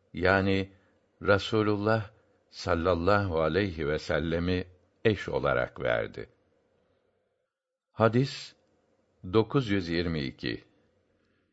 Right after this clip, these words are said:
Ebu Musa'dan, Allah ondan razı olsun, rivayet edildiğine göre Rasulullah sallallahu aleyhi ve sellem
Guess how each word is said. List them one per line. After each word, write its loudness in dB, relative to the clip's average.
Ebu 6
Musa'dan, 2
Allah 0
ondan -2
razı -2
olsun, -4
rivayet 6
edildiğine 2
göre 2
Rasulullah 2
sallallahu 2
aleyhi 0
ve 2
sellem 0